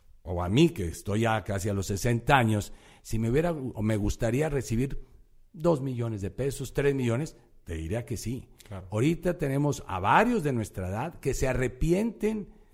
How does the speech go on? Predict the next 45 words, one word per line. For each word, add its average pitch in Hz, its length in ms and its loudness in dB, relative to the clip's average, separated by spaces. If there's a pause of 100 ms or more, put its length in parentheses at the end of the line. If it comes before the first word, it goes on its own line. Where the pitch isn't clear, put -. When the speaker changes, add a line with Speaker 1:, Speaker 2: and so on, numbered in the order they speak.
Speaker 1:
de 123 320 -2
no 139 200 2
haber 160 240 2
tenido 160 340 0
ese 147 140 -2
tipo 151 400 -2
de 135 60 -2
seguros 127 640 -4
ahorita. 110 520 0 (180)
Y 123 120 0
los 117 260 2
que 117 140 -2
los 104 220 -2
tenemos 147 600 2
y 107 120 -4
que - 120 -6
va 113 100 0
a 131 40 -4
ser 135 180 -2
rentas 143 440 -2
vitalicias, 117 720 -4 (340)
estamos 135 460 -4
encantados. 95 760 -6
Speaker 2:
Plat- 156 140 6
Speaker 1:
Y - 20 4
a 95 100 -2
pesar 120 280 4
de 233 60 8
que 226 80 2
tenemos 143 300 2
el 120 100 0
seguro 110 220 0
social. 98 480 -2
Speaker 2:
Y, 151 160 -2 (140)
y 165 80 2
ahorita, 175 480 6
ahorita 156 380 0
que 165 80 -4
está 156 200 2
bien, 160 560 0 (160)
está 131 520 -2
caliente 143 500 4
el 131 100 -4
tema 135 300 -2
de, 117 280 -2